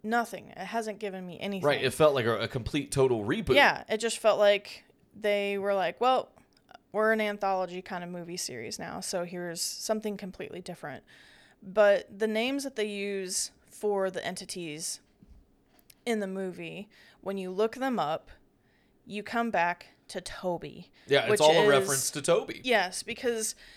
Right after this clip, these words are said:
Speaker 1: it's the, you have this, um, antagonist, protagonist kind of fighting energy, demon shit,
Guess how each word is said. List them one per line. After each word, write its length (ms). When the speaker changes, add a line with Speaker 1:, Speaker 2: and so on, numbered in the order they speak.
Speaker 1:
it's 400
the, 100
you 380
have 320
this, 460
um, 540
antagonist, 960
protagonist 800
kind 200
of 320
fighting 800
energy, 560
demon 400
shit, 400